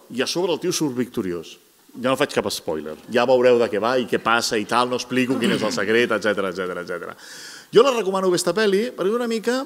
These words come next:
la idiosincràsia una mica de molts municipis de Catalunya, entesos, que sí, la funció de l'alcalde és molt diferent a la que pot ser la idea que podem tenir de l'alcaldia de Barcelona o fins i tot de l'alcaldia, no sé, eh, de Girona, que també, també és una ciutat d'aquestes claus en el canvi, aviam què passa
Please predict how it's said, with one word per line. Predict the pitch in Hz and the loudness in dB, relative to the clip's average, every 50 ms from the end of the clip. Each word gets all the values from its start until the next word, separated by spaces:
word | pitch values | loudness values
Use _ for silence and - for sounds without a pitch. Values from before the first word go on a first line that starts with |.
| - - - - _ - _ - 196 | -8 -14 -20 -20 _ -20 _ -2 -2
la | 196 | -2
idiosincràsia | 196 196 170 - 196 185 202 226 233 220 - 247 240 | 0 0 0 0 0 0 0 0 0 0 0 0 0
una | 220 214 | 0 0
mica | 214 208 240 226 | 2 2 2 2
de | 214 196 | 2 2
molts | 190 196 214 202 170 180 | 2 2 2 2 2 2
municipis | 208 208 196 - - 196 175 202 196 190 | 2 2 2 2 0 0 0 0 2 2
de | 185 175 | 4 4
Catalunya, | 170 160 165 185 208 202 175 165 180 247 294 - - - | 4 4 6 6 6 6 4 4 4 2 2 -2 -4 -8
entesos, | 143 139 143 185 180 156 170 208 226 - - - - - - - - - | -6 -4 -2 -2 -2 -2 -2 -2 -4 -4 -12 -18 -20 -20 -20 -20 -10 -2
que | - 170 165 | 0 0 2
sí, | - 254 202 | 2 2 2
la | 165 143 | 2 2
funció | 160 160 180 233 | 0 0 2 2
de | 233 214 | 2 2
l'alcalde | 185 160 180 202 233 220 | 2 0 0 2 2 0
és | 175 185 | 0 0
molt | 175 156 | 0 0
diferent | 143 127 131 113 127 131 131 147 180 - - - - - | 0 2 2 2 2 2 0 -2 -6 -8 -14 -20 -14 -6
a | - 123 | -2 -2
la | 120 107 | -2 0
que | 127 139 | 0 0
pot | 160 165 160 - | 0 0 0 0
ser | 160 160 | 0 2
la | 156 | 4
idea | 135 123 131 147 151 | 4 2 2 0 0
que | 139 127 113 | -2 -4 -4
podem | 113 120 127 123 117 | -2 -2 -2 -2 -4
tenir | 113 107 117 127 139 143 | -4 -4 -2 -2 -2 -2
de | - 127 110 | -2 -2 -4
l'alcaldia | 104 98 101 95 101 127 143 | -4 -4 -4 -2 -2 0 0
de | 127 123 | 0 -2
Barcelona | 110 - 101 104 113 120 123 131 135 143 156 151 - - - - - - | -4 -4 -4 -2 -2 0 0 -2 -2 -4 -4 -6 -12 -20 -20 -20 -20 -14
o | - 117 | -12 -10
fins | - 117 104 104 | -10 -8 -8 -6
i | 107 | -4
tot | 104 131 131 | -2 -2 0
de | 131 120 | 0 0
l'alcaldia, | 113 107 98 - 98 95 98 107 117 123 127 | 0 -2 -4 -6 -8 -8 -8 -6 -6 -6 -6
no | 113 107 - | -8 -6 -4
sé, | - 117 107 98 104 | -2 0 0 0 -2
eh, | 123 139 143 - - - - _ - | -4 -6 -8 -10 -16 -20 -20 _ -6
de | 98 107 104 87 | -4 -4 -4 -2
Girona, | 92 104 135 143 123 98 87 82 | -2 0 0 0 0 -2 -4 -6
que | - 92 | -8 -8
també, | 98 90 92 98 104 104 104 101 - - - - _ - | -6 -4 0 2 2 2 2 0 -6 -12 -14 -14 _ -10
també | 110 101 98 98 | -6 -4 -4 -2
és | 113 127 | -2 -2
una | 117 113 | -2 -2
ciutat | 113 110 110 107 | -2 -2 0 0
d'aquestes | 104 104 104 - - 113 - - - _ _ _ _ - | 0 -2 -2 -4 -4 -6 -8 -8 -12 _ _ _ _ -6
claus | 110 107 110 110 98 107 | -4 -2 -2 -2 -4 -4
en | 101 95 | -4 -4
el | 92 - | -4 -4
canvi, | - 175 208 185 | -4 -4 -2 -2
aviam | 120 104 98 - | -2 -2 -2 -2
què | 95 87 | -4 -4
passa | - - 220 - - - 101 | -4 -4 -4 -4 -2 -4 -4